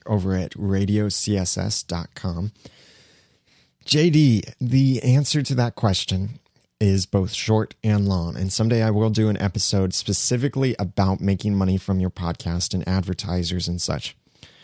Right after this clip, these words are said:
There are a couple things that you need to ask yourself. One, what is it worth to you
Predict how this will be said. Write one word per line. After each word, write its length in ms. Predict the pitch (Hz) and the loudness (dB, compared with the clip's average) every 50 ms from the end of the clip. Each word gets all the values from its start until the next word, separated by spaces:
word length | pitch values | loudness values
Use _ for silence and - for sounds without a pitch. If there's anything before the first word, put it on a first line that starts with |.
| - _ - | -20 _ 0
There 100 | - 135 | 2 2
are 20 | 127 | 2
a 40 | |
couple 260 | - 151 156 - 175 165 | 4 2 2 2 2 -2
things 460 | - - 135 120 117 120 113 - - | 0 2 2 4 4 2 2 0 -2
that 100 | - - | -2 0
you 180 | - 104 104 | 2 2 4
need 220 | 104 104 101 95 - | 4 4 2 2 0
to 160 | - - - | -4 -2 0
ask 260 | 92 87 85 - - | 0 0 0 -2 -2
yourself. 400 | 95 85 - - 64 69 - - - | -4 -4 -2 -2 -4 -4 -6 -10 -8
One, 460 | - - 107 113 113 101 87 82 85 - _ _ _ _ _ _ _ _ _ _ _ _ _ _ | -2 0 2 2 2 2 0 -2 -6 -10 _ _ _ _ _ _ _ _ _ _ _ _ _ _
what 360 | - - 107 117 120 143 151 - | -2 2 2 4 4 4 0 0
is 280 | - - 151 151 143 | 0 2 2 2 2
it 180 | 170 156 - - | 2 0 0 -2
worth 460 | 117 110 117 113 113 107 - _ - _ - | 0 2 2 2 2 0 -2 _ -18 _ -10
to 160 | - - 123 113 | -4 0 2 2
you 640 | 107 98 104 104 123 151 165 123 92 80 85 87 | 4 4 4 6 6 6 6 4 4 2 -2 -4